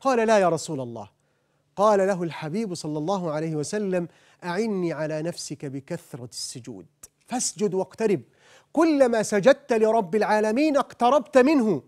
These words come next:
فاسجد واقترب، فقربك من الله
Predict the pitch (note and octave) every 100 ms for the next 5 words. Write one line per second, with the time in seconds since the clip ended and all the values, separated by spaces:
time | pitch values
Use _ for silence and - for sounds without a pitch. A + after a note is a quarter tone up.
0 | _ _ _ _ A#3+ C4+ - D4 E4 -
1 | _ _ _ _ F3 F3 - B3 A#3+ D3
2 | - _ _ - G3 - D#4 C4+ F#3 G3
3 | - F#3+ F#3 F#3 F#3 F3+ A3 C#4+ C4+